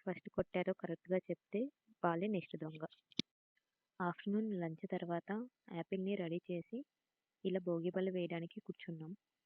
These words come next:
రేగిపళ్ళు, ఫ్లవర్స్, కాయిన్స్ మిక్స్ చేసి భోగిపళ్ళు పోస్తూ అందరం బ్లెస్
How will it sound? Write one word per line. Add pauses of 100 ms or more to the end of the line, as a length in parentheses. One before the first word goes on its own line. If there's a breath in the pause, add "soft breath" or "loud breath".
(680)
రేగిపళ్ళు,
ఫ్లవర్స్, (140)
కాయిన్స్
మిక్స్
చేసి (100)
భోగిపళ్ళు
పోస్తూ (220)
అందరం
బ్లెస్